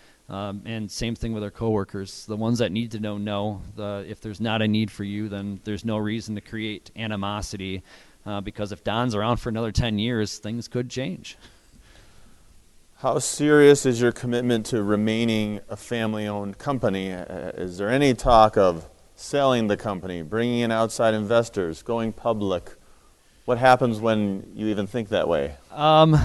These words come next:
Speaker 1: no. <laughs> Uh, probably five or six years ago at a family weekend, um, it's,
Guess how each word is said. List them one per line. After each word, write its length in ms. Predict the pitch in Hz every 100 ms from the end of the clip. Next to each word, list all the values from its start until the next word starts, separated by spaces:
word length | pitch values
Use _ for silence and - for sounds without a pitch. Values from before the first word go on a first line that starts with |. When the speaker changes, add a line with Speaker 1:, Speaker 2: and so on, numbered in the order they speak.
| - - -
Speaker 1:
no. 480 | - 147 151 135 113 -
<laughs> 40 | - - - - 135 175 - - - - - - - - - - - - -
Uh, 640 | 139 139 135 135 131 131 - _ - - -
probably 260 | 156 175 175
five 240 | 185 180
or 80 | 175
six 300 | - 165 -
years 260 | 156 165
ago 260 | 151 147 139
at 80 | 135
a 60 |
family 380 | 131 143 143 143
weekend, 760 | 131 135 135 147 139 131 131 127 - - _ 71
um, 560 | 90 131 123 120 113 107 - - - _ _ _ - - _ -
it's, 640 | 139 127 - - - -